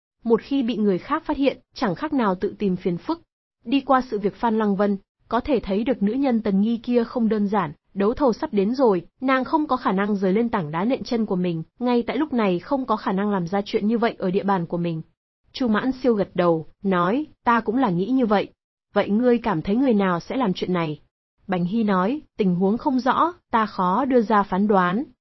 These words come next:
Chu Mãn Siêu đáp, "Ngươi khẳng định đã nghĩ tới việc này.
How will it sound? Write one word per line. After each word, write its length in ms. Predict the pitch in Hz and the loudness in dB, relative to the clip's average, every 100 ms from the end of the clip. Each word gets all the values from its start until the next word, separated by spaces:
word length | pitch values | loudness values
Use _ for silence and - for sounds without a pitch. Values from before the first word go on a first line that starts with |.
| _ _ _ | _ _ _
Chu 160 | - 254 | -4 0
Mãn 220 | 208 185 | 0 0
Siêu 200 | 240 226 | 0 2
đáp, 240 | 202 233 302 _ - | 2 2 0 _ 0
"Ngươi 200 | 247 240 | 2 2
khẳng 260 | - 175 | 0 0
định 140 | 185 190 | 0 -2
đã 100 | 196 | -2
nghĩ 220 | 254 - | -2 -2
tới 180 | 220 226 | 0 2
việc 200 | 277 196 | 0 0
này. 300 | 175 160 | 0 -2